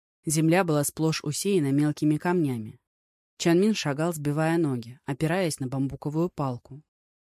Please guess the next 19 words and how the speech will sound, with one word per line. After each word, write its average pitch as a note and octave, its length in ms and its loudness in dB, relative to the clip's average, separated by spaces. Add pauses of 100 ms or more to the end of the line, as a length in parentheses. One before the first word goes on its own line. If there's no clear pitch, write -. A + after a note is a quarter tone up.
(120)
Сюй E3 280 0
Цзиньсянь D#3+ 680 2
же C#3+ 120 -2
поочерёдно D#3 640 0
цепляла D3+ 460 -2
свою D3 240 -4
шёлковую D3+ 580 -2
ленту E3+ 360 0
то D3+ 120 -4
за C#3+ 140 -6
сухие D#3 380 -6
деревья, D3 540 -2 (320)
то F#3+ 100 -2
за F#3 160 0
валуны F#3 500 0 (340)
и G#3 80 -2
перемещалась D#3+ 720 2
короткими E3 500 0
прыжками, B2+ 680 -6